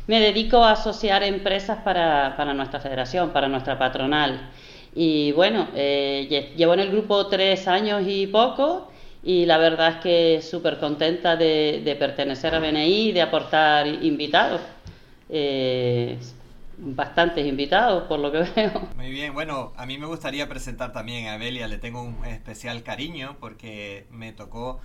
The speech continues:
Speaker 2: la muy bonita labor de mentorizar y, bueno, de hecho,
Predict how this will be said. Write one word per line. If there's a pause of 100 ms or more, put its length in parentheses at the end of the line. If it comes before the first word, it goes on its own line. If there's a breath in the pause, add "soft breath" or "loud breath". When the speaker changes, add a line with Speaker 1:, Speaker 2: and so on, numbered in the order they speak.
(280 soft breath)
Speaker 2:
la
muy
bonita
labor
de
mentorizar (120)
y,
bueno, (140)
de
hecho,